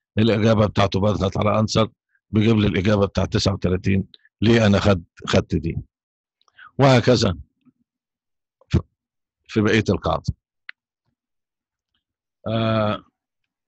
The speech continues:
أقول لكم على حاجة تانية، يعني مثلًا هنا في الرايتنج، معلش إن كنت بتكلم بسرعة، البنكتويشن فاميلي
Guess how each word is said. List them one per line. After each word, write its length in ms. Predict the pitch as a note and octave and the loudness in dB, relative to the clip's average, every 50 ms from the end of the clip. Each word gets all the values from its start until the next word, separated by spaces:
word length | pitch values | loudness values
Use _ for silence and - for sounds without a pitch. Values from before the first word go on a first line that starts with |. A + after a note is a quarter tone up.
| _ _ _ _ _ _ _ _ _ _ _ _ _ _ _ _ _ _ _ _ _ _ _ _ _ _ _ _ _ _ _ - | _ _ _ _ _ _ _ _ _ _ _ _ _ _ _ _ _ _ _ _ _ _ _ _ _ _ _ _ _ _ _ -10
أقول 200 | - A2 B2 C#3+ | -6 -4 -2 -2
لكم 160 | D#3+ - E3+ | 0 0 0
على 160 | C#3+ C3 B2 | 0 0 0
حاجة 220 | A2+ C3 C#3+ B2+ B2+ | 0 -2 0 -2 -2
تانية، 400 | B2 C#3 C3 C3 C#3+ D3+ D#3 - _ _ _ _ _ _ _ - - _ - | 0 0 2 2 2 2 0 -2 _ _ _ _ _ _ _ -20 -16 _ 0
يعني 200 | A#2+ A#2 A#2 C3 | 2 2 4 4
مثلًا 340 | C#3 C3 - B2+ B2 C3 | 2 2 2 2 2 4
هنا 100 | D3 C3+ | 2 2
في 80 | - - | 2 2
الرايتنج، 460 | A#2+ G#2+ C3 C3+ B2 - D#3+ D#3 - - _ _ _ _ _ _ _ _ _ _ _ - - - - - - _ _ _ _ _ _ _ - | 2 4 4 4 4 4 2 0 0 -4 _ _ _ _ _ _ _ _ _ _ _ -20 -20 -20 -20 -20 -20 _ _ _ _ _ _ _ -2
معلش 360 | G#2 A2 A2+ C3 C3+ - - | 2 2 4 4 4 2 2
إن 60 | A#2 | 0
كنت 220 | - B2 A2 - A2+ | 0 0 0 0 0
بتكلم 400 | G#2+ G#2+ - - A#2 C3 A#2+ G#2+ | 0 0 2 2 2 4 4 2
بسرعة، 400 | G#2 - - B2+ C3+ C#3 D#3 - - _ - - - - - - | 2 2 4 4 4 4 4 0 -2 _ -20 -20 -20 -12 -6 -2
البنكتويشن 880 | G2+ G#2 - - - E3+ E3+ - D#3 - - D3 D3 C#3+ - C3+ A#2+ | 0 0 0 2 2 2 2 2 0 0 2 4 4 4 6 4 2
فاميلي 460 | A2+ - - A#2+ G#2 G#2 F#2+ F2 - | 2 2 2 2 4 4 4 2 0